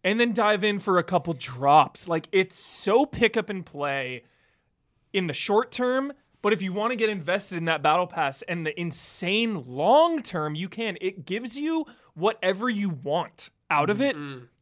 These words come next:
Speaker 1: And that's one of the main reasons I always go back to it and love it. I can jump in solo. I can jump in duos, trios, four people, like, whenever, wherever.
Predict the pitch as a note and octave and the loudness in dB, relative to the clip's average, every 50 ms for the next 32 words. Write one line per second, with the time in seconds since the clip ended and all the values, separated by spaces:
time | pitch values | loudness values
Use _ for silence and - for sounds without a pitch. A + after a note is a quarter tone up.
0 | _ - F#3 F3 E3+ D3+ D#3+ F3+ G#3 G3+ - - F#3+ E3 C#3+ D3+ F3+ G3 G3+ G3+ | _ -6 -4 -2 0 2 4 4 2 2 -2 -10 -14 -14 -8 -2 0 0 2 0
1 | F3 E3 E3+ D#3 D3+ D3 D3+ D3+ D#3 D#3 C#3+ C#3+ C#3+ C#3 C#3+ D3+ C3 C3+ - - | 0 -2 -4 -4 -4 -4 -2 -2 -2 -2 -4 -4 -4 -4 -4 -4 -6 -6 -8 -8
2 | _ - D3+ D3+ D3+ D3+ C#3 C3 C#3 C3 A#2+ B2+ A#2+ A#2+ - - C3 A#2 A2+ A2 | _ -4 -2 0 0 0 0 -2 -4 -6 -4 -4 -6 -6 -6 -8 -10 -10 -10 -12
3 | G#2+ A2+ A2 A2 G#2+ A2 - B2+ A#2+ - C3+ C3 A#2+ C#3 C3+ C3 D3+ D3 C#3+ - | -12 -12 -12 -12 -12 -12 -14 -14 -12 -12 -10 -10 -8 -8 -8 -8 -8 -8 -8 -6
4 | - F#3 F#3+ F#3 E3 C#3 A#2 B2 A#2+ - - D3 B2+ D3 C#3+ C3+ D3+ D#3 D3+ C#3 | -4 -2 0 2 2 0 0 -2 -8 -10 -10 -10 -6 -6 -8 -6 -8 -10 -10 -8
5 | B2+ E3 F#3+ G3 F3+ D3 C3+ C3 B2 - - - - _ _ - - - A#3 A#3 | -4 -2 0 2 2 0 0 -2 -8 -12 -20 -20 -20 _ _ -14 -8 -4 -2 0
6 | G#3+ F3+ D3 C#3+ C3+ - - - _ _ _ _ _ _ - - A3 A#3 A#3+ A#3+ | 2 2 2 0 -2 -6 -12 -20 _ _ _ _ _ _ -2 2 6 6 6 6
7 | A#3 - E3+ D3 A#2+ - B2+ G#2 - G#2+ A2 A#2 A#2 - - _ _ _ _ _ | 4 0 -4 -6 -6 -6 -10 -14 -14 -12 -10 -10 -10 -10 -12 _ _ _ _ _
8 | - C3+ D#3+ G#3 A3+ G#3+ G#3 - G3+ A3 G3 E3 F3+ F#3 F3+ F3 F3+ E3+ _ _ | -8 -2 0 2 2 2 2 4 4 4 4 2 0 -2 -2 -2 -4 -6 _ _
9 | _ _ _ _ _ - C#3+ F#3+ A3 A3 G#3 A3+ F#3 - F3 D#3+ D#3+ D3 C#3 C3+ | _ _ _ _ _ -4 2 4 8 8 10 8 8 6 4 2 2 2 2 0
10 | C3+ C#3 | -2 -4